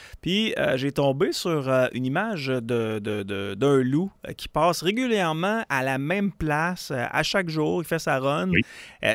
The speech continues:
Speaker 1: moi, j'ai toujours pensé que les loups se, se promenaient en meute. Pourquoi il y a autant de loups solitaires, là ?
Speaker 2: Ben, il y a, il y a énormément de loups solitaires, comme il y a des, des, des, n'importe quels animaux qui font partie d'une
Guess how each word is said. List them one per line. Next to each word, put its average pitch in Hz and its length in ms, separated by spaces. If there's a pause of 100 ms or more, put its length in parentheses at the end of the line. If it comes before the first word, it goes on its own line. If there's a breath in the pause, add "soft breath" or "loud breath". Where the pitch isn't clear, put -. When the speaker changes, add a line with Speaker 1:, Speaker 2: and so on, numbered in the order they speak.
Speaker 1:
moi, 269 160
j'ai 330 180
toujours 180 280
pensé 147 420
que - 140
les 135 180
loups 220 300
se, 131 280
se 123 140
promenaient 139 520
en 127 180
meute. 135 540
Pourquoi - 320
il 135 80
y 117 80
a 98 200
autant 127 440
de 139 80
loups 151 260
solitaires, 151 720
là ? 156 160 (380)
Speaker 2:
Ben, 113 140
il 104 140
y 117 120
a, 151 180
il 104 80
y 117 60
a 131 80
énormément 107 420
de 101 80
loups 117 120
solitaires, 95 580
comme 101 160
il 95 100
y 104 40
a 101 60
des, 90 360
des, 85 200
des, 85 200 (180)
n'importe 113 380
quels 110 280
animaux 113 380
qui - 140
font 104 160
partie 95 260
d'une 98 320